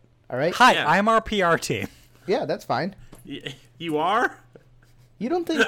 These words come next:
Speaker 1: <laughs> like, how often do you hear Zuckerberg talk about privacy issues? Like, you, they don't let him talk. It doesn't matter. You know he's got his head up his ass. It's fine. And I've got my head up my ass, and I would like to make the world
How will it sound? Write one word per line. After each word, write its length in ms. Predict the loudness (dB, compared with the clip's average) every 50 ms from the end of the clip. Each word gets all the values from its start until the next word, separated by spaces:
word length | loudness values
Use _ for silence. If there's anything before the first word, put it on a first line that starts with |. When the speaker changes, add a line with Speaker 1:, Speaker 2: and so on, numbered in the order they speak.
| -2
Speaker 1:
<laughs> 120 | -6 -8 -4
like, 240 | -2 -2 -2 -4 -8 _ -20 -20 -8
how 140 | -4 0 0
often 280 | 0 2 0 -2 -4
do 60 | -2 -2
you 120 | -2 -2 0
hear 140 | 0 0 -2
Zuckerberg 560 | -2 -2 -4 -4 -4 -4 -6 -6 -6 -8 -8
talk 240 | -6 -4 -4 -4 -4
about 380 | -4 -4 -4 -4 -4 -4 -6 -10 _ _ -10
privacy 580 | -6 -4 -4 -4 -4 -6 -10 -10 -10 -8 -8
issues? 400 | -10 -10 -12 -14 -16 -16 -14 -12
Like, 100 | -12 -10
you, 100 | -10 -10
they 240 | -10 -10 -10 -8 -8
don't 140 | -8 -6 -4
let 140 | -2 -2 -2
him 100 | -4 -6
talk. 380 | -8 -8 -8 -8 -8 -10 -14 -20 _ _ _ _ _ _ _ _ _ _ _ _
It 20 | -12
doesn't 180 | -10 -8 -6
matter. 360 | -4 -4 -2 -2 -4 -6 -8 _ _ _ _ _ _ _ _ _ _ _ _ _ _ _
You 160 | -8 -6 -4
know 120 | -2 -2 -2
he's 180 | -2 -2 -2
got 140 | -4 -4 -4
his 100 | -4 -4
head 160 | -6 -6 -6
up 100 | -6 -8
his 120 | -8 -12 -12
ass. 200 | -12 -12 -12 -12
It's 120 | -14 -14 -12
fine. 320 | -12 -12 -12 -12 -16 -18 _ _ _ _ _ _
And 140 | -14 -12 -10
I've 140 | -8 -8 -4
got 180 | -4 -4 -4 -4
my 140 | -8 -8
head 180 | -6 -6 -6 -6
up 100 | -6 -8
my 120 | -10 -12
ass, 260 | -12 -12 -14 -14 -16 -16
and 120 | -16 -14
I 100 | -10 -8
would 140 | -8 -8 -8
like 160 | -8 -10 -10
to 100 | -14 -16
make 180 | -16 -16 -14 -14
the 80 | -12 -10
world 360 | -8 -6 -6 -6 -8 -10